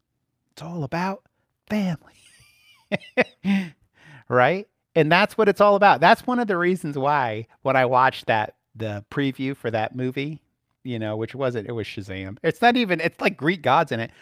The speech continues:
But I watched that movie and I listened to that message and I'm like, "Oh my goodness, that is literally the Father's message to us." He, like, put it inside of that <laughs> movie.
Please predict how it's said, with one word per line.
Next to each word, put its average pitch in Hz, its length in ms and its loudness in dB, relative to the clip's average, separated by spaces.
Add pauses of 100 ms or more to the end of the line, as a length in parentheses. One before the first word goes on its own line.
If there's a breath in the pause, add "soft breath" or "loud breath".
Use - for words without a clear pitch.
(200 soft breath)
But 175 120 8
I 165 100 6
watched 180 340 6
that 165 180 6
movie 156 240 -2
and 170 100 -2
I 135 80 4
listened 151 360 4
to 165 60 2
that 151 200 2
message 139 320 0
and 180 120 -4
I'm 170 100 2
like, 170 180 0
"Oh 180 300 0
my 180 260 -2
goodness, 185 480 -4
that 143 260 -2
is 135 220 -4
literally 131 800 -4 (800)
the 123 80 -8
Father's 143 560 -2
message - 440 -10
to - 160 -12
us." - 240 -14
He, 139 120 -6
like, 143 240 -4
put 151 160 -4
it 139 80 -4
inside 120 440 -10
of 131 100 -10
that - 180 -12
<laughs> - 0 -
movie. 113 360 -6